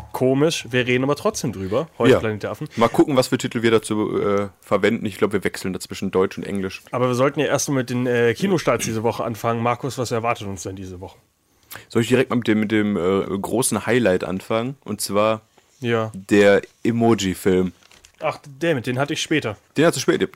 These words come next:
Speaker 2: Ich dachte,
Speaker 1: Egal.
Speaker 2: das große Highlight.
Speaker 1: Ich dachte, der große Highlight ist der Film, wo, zu dem du nichts sagen kannst. Aber dann nehmen
Speaker 2: Ach so,
Speaker 1: wir
Speaker 2: nein. Fangen wir erstmal direkt mit dem Highlight an, um die Leute ein bisschen zu catchen in der dreiundvierzigsten Sendung. Und zwar entführt uns der Film in die weltweit bekannte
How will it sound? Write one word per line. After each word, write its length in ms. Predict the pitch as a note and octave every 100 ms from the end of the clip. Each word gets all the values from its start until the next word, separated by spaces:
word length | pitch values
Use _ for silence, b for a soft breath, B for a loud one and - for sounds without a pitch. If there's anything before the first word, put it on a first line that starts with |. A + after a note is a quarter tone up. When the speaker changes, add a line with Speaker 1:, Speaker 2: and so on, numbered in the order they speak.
| -
Speaker 2:
Ich 60 | -
dachte, 120 | G#2
Speaker 1:
Egal. 140 | G3+ D3
Speaker 2:
das 80 | G#2
große 220 | G2+ F#2+
Highlight. 460 | A2+ F#3 G2+ - - _
Speaker 1:
Ich 60 | -
dachte, 160 | G#2+
der 80 | A#2+
große 320 | G#2+ B2 A#2
Highlight 240 | A2 B2+ A#2+
ist 160 | A#2+
der 80 | A#2
Film, 240 | - C3 A#2+
wo, 60 |
zu 180 | A#2+ A#2+
dem 140 | A#2+
du 60 | A#2
nichts 180 | A2 -
sagen 180 | A#2+ C#3
kannst. 160 | G#2+
Aber 80 | A2+
dann 120 | A#2
nehmen 100 | D3
Speaker 2:
Ach 60 | C#3
so, 160 | F#3+ A2
Speaker 1:
wir 80 | F#2
Speaker 2:
nein. 340 | G#2+ F2 E2+ E2
Fangen 160 | A#2+
wir 60 | C3+
erstmal 140 | B2+
direkt 160 | A2 -
mit 100 | G2+
dem 120 | F2+
Highlight 220 | G2 A#2+
an, 80 | G2+
um 60 | G2+
die 60 |
Leute 220 | F#2+ G#2+
ein 40 | G#2
bisschen 180 | F#2+ F#2+
zu 100 | G#2
catchen 540 | - B2 - C3 E2 -
in 100 | G2
der 80 | F2
dreiundvierzigsten 680 | F2+ F2+ F#2 F#2 F#2 -
Sendung. 340 | F2+ F2 F2 F2+ _ _ B B B B
Und 160 | - G#2
zwar 460 | - F#2+ G#2 A2+ - -
entführt 360 | G#2+ - C#3
uns 140 | A#2+ -
der 120 | G#2
Film 300 | - B2 B2+
in 160 | G#2+
die 320 | G2 G2 - -
weltweit 540 | - F#2+ G#2+ C3+ G#2+ A2
bekannte 640 | G#2+ A#2 G#2+ A2 G#2 G2+